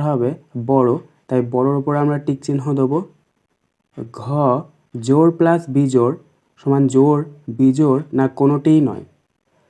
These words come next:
দেখো, জোড় আর বিজোড় যদি আমরা যোগ করি, একটা জোড় সংখ্যা দুই, একটা বিজোড় সংখ্যা হচ্ছে তিন। তো দুই আর তিন যোগ করলে পাঁচ, সেখানে পাঁচটা কিন্তু বিজোড় সংখ্যা হচ্ছে, তাই সঠিক উত্তর হবে বিজোড়, তাই বিজোড়ের ওপর আমরা টিক চিহ্ন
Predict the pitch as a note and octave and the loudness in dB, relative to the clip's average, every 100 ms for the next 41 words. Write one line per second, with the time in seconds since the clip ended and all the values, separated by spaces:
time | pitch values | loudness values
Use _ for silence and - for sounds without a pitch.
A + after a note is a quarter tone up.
0 | _ _ C3+ D3+ D3 G#2 - _ _ - | _ _ 0 0 -2 -10 -12 _ _ -6
1 | B2 D3 D#3 E3 D3 D3 D#3+ D#3+ D#3+ D#3+ | 0 2 4 4 2 2 2 2 2 2
2 | D#3+ C#3+ C#3+ C#3 A#2+ B2 B2+ D3 C3+ C#3 | 2 0 -4 -2 -2 -2 -2 -2 0 0
3 | - D3 D3 D3 C#3+ E3+ D3 D#3 D3 B2 | -2 -6 -6 -4 2 2 2 -2 -2 0
4 | C3+ C3+ C#3 C#3 C#3+ C#3 D#3 D3 C3 G2 | -2 -4 -6 -6 -6 -6 -12 -2 -2 -2
5 | - _ _ _ _ C#3 C3 C#3 D#3 D#3 | -6 _ _ _ _ -4 2 2 2 2
6 | D#3 D3+ D3 D3+ D3+ C#3+ C3+ C3+ - _ | 4 4 2 -2 -2 0 0 -2 -8 _
7 | _ - D3 D3 D3 C3+ C3+ D#3 D3+ D#3 | _ -4 0 0 0 -2 -2 -2 0 0
8 | C#3 C3+ D#3 D3+ D3+ C#3 D3 C#3 C#3 C#3 | 0 0 0 -2 -4 -2 -2 -4 -6 -12
9 | D3 - C3 B2+ C3 C#3 C3+ C#3+ D3 D3 | -14 -6 -6 -4 -2 -2 -2 -4 -4 -2
10 | C#3 C#3+ C3+ C3 E3 _ _ _ C3 B2 | 0 0 2 0 -2 _ _ _ -4 -2
11 | B2+ C#3+ D3 C#3 C#3+ C#3+ C#3+ C#3 C3+ D3+ | -2 0 -2 -2 -2 -2 -2 -4 -6 -4
12 | C3+ | -4